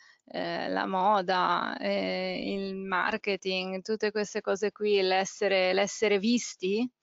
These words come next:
la fama, allora sarà il sud. Se fai un lavoro dove c'è moltissima competizione, quindi bisogna lavorare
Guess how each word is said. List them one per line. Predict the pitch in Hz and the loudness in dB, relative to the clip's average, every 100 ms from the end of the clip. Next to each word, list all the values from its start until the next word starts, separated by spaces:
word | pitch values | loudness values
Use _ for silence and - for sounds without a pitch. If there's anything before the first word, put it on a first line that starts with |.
| _ - - _ _ | _ -18 -18 _ _
la | 170 185 | -2 -2
fama, | - 214 208 202 208 233 269 254 330 | 2 4 6 6 4 4 2 -2 -4
allora | 196 185 196 214 220 | -2 0 2 2 0
sarà | - 180 180 | 0 0 0
il | 180 | -2
sud. | - 254 220 180 185 202 _ - - - _ | -2 -2 -2 -4 -6 -8 _ -20 -20 -20 _
Se | - 196 | -2 -2
fai | - 214 214 | 2 2 4
un | 214 208 | 2 2
lavoro | 202 214 220 226 226 | 4 4 4 4 4
dove | 214 202 202 | 4 4 2
c'è | 214 202 190 | 2 0 2
moltissima | 190 202 196 220 - 240 220 208 | 0 -2 -2 -4 -2 0 2 2
competizione, | - 202 196 202 202 - 240 233 208 185 | 0 -4 0 -2 -2 -4 2 4 2 0
quindi | - 202 190 | -6 -6 -4
bisogna | 185 185 190 190 | -4 -2 -2 -2
lavorare | 190 185 190 190 190 190 | 0 0 2 2 2 0